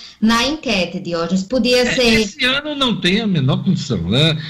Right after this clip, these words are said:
Speaker 2: Retomada
Speaker 1: Não.
Speaker 2: de aulas agora em agosto, é, não tem a mínima condição de fazer enem até
Speaker 1: Mas a
Speaker 2: dezembro.
Speaker 1: data, mas a data foi cogitada também, né, pra escolha dos estudantes. Era dezembro, janeiro ou maio do ano que vem. Eram as datas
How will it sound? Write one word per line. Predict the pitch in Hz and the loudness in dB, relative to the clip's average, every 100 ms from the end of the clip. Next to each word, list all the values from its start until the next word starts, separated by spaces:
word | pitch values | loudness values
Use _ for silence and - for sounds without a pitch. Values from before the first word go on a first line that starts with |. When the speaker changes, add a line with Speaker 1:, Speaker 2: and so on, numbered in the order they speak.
| - - | -14 -2
Speaker 2:
Retomada | 151 214 226 175 160 | 0 2 2 2 -2
Speaker 1:
Não. | 139 | -4
Speaker 2:
de | 139 | -4
aulas | 156 151 131 | -2 0 0
agora | 135 127 135 131 | -2 0 2 2
em | 127 | 0
agosto, | 90 87 117 160 165 151 135 - 131 113 - - - - | -2 -4 0 2 4 2 0 -2 0 0 -4 -14 -18 -6
é, | 123 143 | -2 2
não | 185 | 2
tem | 190 240 | 4 4
a | |
mínima | 165 240 240 | 4 2 0
condição | 156 160 - 147 | -2 -4 -2 -4
de | 143 | 0
fazer | 160 123 139 117 | 0 2 2 2
enem | 113 123 139 143 | 2 2 2 2
até | 127 - | 0 2
Speaker 1:
Mas | 233 | 2
a | 240 277 | 2 0
Speaker 2:
dezembro. | 262 285 | 0 -2
Speaker 1:
data, | 302 - _ 190 | -4 -8 _ -8
mas | 214 247 254 | -2 -2 0
a | 269 | -2
data | 277 294 | -2 -2
foi | 294 | -4
cogitada | 285 294 359 330 254 277 | -2 -2 0 0 0 0
também, | 320 370 254 196 175 | -2 0 2 2 2
né, | 202 | 2
pra | 220 220 | 2 0
escolha | 220 - 233 226 | 0 0 0 2
dos | 226 | 0
estudantes. | 240 240 302 226 165 156 | 0 0 0 2 2 2
Era | 185 190 | 2 4
dezembro, | 196 240 220 240 269 294 320 | 4 2 2 2 0 0 -2
janeiro | 302 311 277 240 262 294 | 0 2 2 2 2 0
ou | 285 277 311 | 0 0 2
maio | 240 214 226 285 - - - 202 | 2 2 0 -2 -8 -20 -10 -2
do | 240 254 269 | 0 2 2
ano | 254 254 269 | 2 2 0
que | 320 | -2
vem. | 269 233 170 | 0 2 2
Eram | 165 180 | 2 2
as | 196 196 | 2 2
datas | 202 202 208 233 | 2 2 2 0